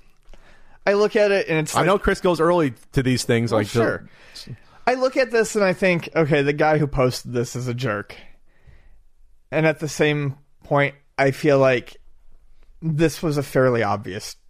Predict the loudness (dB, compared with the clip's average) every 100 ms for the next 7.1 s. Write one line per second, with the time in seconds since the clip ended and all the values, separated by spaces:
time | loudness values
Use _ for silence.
0 | _ -14 -10 -10 -10 -4 0 2 2 2
1 | 0 0 2 2 0 -4 -10 -4 0 0
2 | -2 0 0 0 -4 0 0 0 0 0
3 | -2 -2 2 4 4 4 0 2 2 4
4 | 2 2 2 -2 -6 -12 -16 -8 0 2
5 | 2 2 2 2 0 2 2 2 2 2
6 | 4 4 2 -2 0 2 0 0 2 2
7 | 0